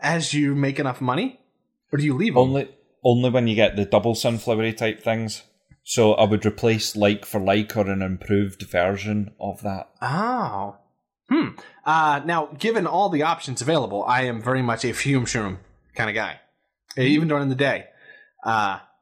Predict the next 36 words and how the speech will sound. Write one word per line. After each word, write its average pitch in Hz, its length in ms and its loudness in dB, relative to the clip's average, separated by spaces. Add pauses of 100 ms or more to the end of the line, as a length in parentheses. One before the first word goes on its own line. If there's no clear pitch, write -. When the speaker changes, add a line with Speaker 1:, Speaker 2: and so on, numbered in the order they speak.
(260)
Speaker 1:
yeah, 139 180 0
uh, 143 220 0 (200)
I 127 100 -2
think 320 160 0
it's 190 100 -6
fume 127 220 0
shroom, 110 300 -2
the 117 80 0
one 131 160 2
with 127 160 -2
the 113 200 0
six - 680 -4
points 131 240 -2
out 123 120 4
in, 123 100 2
Speaker 2:
Mm-hmm. 143 60 2
Speaker 1:
like, 113 160 -2
six - 220 -4
directions. 123 480 -4 (420)
Um, 117 500 0 (360)
and, 143 180 2
and 143 120 0
the 143 60 0
way 170 140 2
I 139 120 -2
start 170 420 -4
is 123 380 -4 (500)
you 131 160 -2
build 156 260 0
your 135 100 0
first 170 280 -2
two 175 140 0
sunflowers 120 640 -2
on 113 160 -6
the 110 80 -4
top - 460 -4